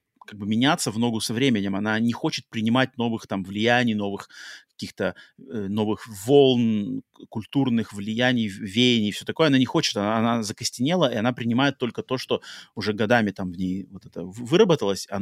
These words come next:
а всё новое мы отталкиваем. Вот, вот, вот с этим я точно сталкивался. Вот, в частности, на примере, ам, моих родителей, может быть, каких-то других знакомых моих, а, русскоязычных больше, которые вот, как бы, знаешь, есть какие-то стандарты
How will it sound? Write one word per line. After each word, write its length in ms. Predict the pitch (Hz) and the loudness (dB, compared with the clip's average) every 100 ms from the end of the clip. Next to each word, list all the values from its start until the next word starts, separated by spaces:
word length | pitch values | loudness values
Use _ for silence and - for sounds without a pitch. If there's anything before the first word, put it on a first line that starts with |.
| 113 | -4
а 40 | |
всё 180 | - 131 | -4 0
новое 340 | 120 185 156 | 2 4 2
мы 180 | 101 120 | 2 -2
отталкиваем. 460 | 120 - 110 - 95 | -4 -4 -6 -6 -8
Вот, 100 | 147 | -6
вот, 160 | 131 160 | -6 -4
вот 180 | 143 139 | -2 -2
с 60 | |
этим 140 | 214 285 | -2 -2
я 60 | |
точно 200 | 233 170 | -2 -6
сталкивался. 600 | - - 127 - 92 - - - 147 _ - | -2 2 2 0 -8 -8 -12 -12 -14 _ -10
Вот, 160 | 135 - | -10 -6
в 80 | |
частности, 540 | - 160 226 - 151 127 _ | 4 4 4 0 -2 -2 _
на 100 | 127 | -6
примере, 460 | 117 123 131 151 123 _ _ _ _ - | -2 4 4 4 0 _ _ _ _ -4
ам, 440 | 104 101 98 95 _ _ _ _ _ _ - - | 0 0 -2 -6 _ _ _ _ _ _ -18 -2
моих 180 | 135 127 | 0 2
родителей, 380 | 117 165 180 123 | -2 -2 0 0
может 220 | 127 - | 0 -4
быть, 100 | 135 | -12
каких-то 260 | - - | -14 -14
других 240 | 110 101 123 | -10 -4 -4
знакомых 400 | 107 127 135 - | -2 0 0 0
моих, 220 | 107 - - - - - - - | -4 -6 -16 -20 -20 -20 -20 -14
а, 460 | 113 98 92 95 - | -8 -6 -6 -8 -10
русскоязычных 760 | 113 104 123 110 151 160 98 87 | -8 -6 -2 2 4 2 -2 0
больше, 280 | 104 104 - | 0 0 -4
которые 400 | 107 110 131 131 | -4 -2 2 0
вот, 160 | 104 | -2
как 160 | - 95 | -6 -6
бы, 120 | 104 | -6
знаешь, 380 | 95 117 117 - _ _ - | 0 0 0 -8 _ _ -10
есть 300 | 123 127 - | 2 2 2
какие-то 320 | - 104 - | -8 -10 -6
стандарты 640 | 110 107 98 175 247 104 | -6 -4 4 4 4 -2